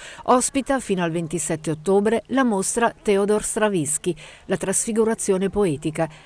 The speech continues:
e che dal ventidue settembre al quattordici ottobre, ai quadri dell'artista russo,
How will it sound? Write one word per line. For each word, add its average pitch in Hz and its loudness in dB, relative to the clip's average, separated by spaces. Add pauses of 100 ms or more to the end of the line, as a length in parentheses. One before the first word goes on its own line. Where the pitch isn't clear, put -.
e 190 -2
che 202 4
dal 170 2
ventidue 185 2
settembre 185 2
al 156 -2
quattordici 160 -2
ottobre, 233 4
ai 160 -4
quadri 170 0
dell'artista 170 0
russo, 214 0